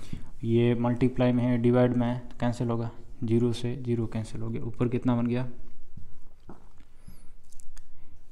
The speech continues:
नीचे इसके साथ हंड्रेड का multiply हो गया है, कितना? इक्यावन है,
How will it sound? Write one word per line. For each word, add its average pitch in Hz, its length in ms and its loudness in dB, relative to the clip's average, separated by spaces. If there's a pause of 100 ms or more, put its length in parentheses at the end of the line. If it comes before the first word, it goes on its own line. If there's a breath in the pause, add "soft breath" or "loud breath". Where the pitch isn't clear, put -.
(100)
नीचे 123 400 4
इसके 120 220 0
साथ 104 220 2
हंड्रेड 117 400 6
का 120 100 4
multiply 113 540 2
हो 107 100 4
गया 110 160 2
है, 117 140 2
कितना? 123 360 0
इक्यावन 113 440 2
है, 104 160 2